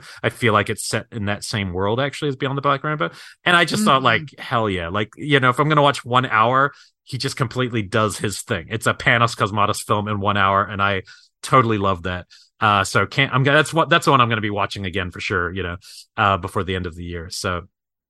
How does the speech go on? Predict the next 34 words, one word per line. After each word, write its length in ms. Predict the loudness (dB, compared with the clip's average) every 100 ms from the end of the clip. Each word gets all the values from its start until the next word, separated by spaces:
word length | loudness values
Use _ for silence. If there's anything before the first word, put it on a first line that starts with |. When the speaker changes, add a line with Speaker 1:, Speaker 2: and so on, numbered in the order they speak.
| _ _ 2
Speaker 1:
um, 500 | 4 6 2 -4 -10 _ _
and 100 | 2
then 120 | 6
the 80 | 6
last 260 | 6 4 4
one 160 | 2
I, 200 | 4 0 0 -6 _ _ -8
is 240 | -4 -4
kind 280 | -2 0 0
of 120 | 2
the 120 | 0
least 340 | 0 0 -4 -6
horror-y, 600 | 2 4 6 4 2 -4 _ _ _ _ _ _
but 220 | 2 2 0 -2
emotionally, 680 | 0 4 4 4 -2 -2 0
I 160 | 0 -2 -4 _ _ -8
really 400 | -2 0 0 -2
was 200 | -2 -2
quite 260 | 2 2 2
affected 460 | -2 -4 -2 -4
by 180 | -2 -6
it. 220 | -8 -14
Um, 360 | -4 0 0 -2 -6
Speaker 2:
Oh 180 | -4 -2
God, 520 | 4 8 8 6 4
I 140 | 2 2
watched 360 | 4 4 2
this 200 | -6 -6
way 240 | -4 -2 -2
too 260 | -4 -4
late 240 | -2 -2 -2
at 200 | -6 -6
night, 260 | -2 0
Speaker 1:
Yeah. 120 | 0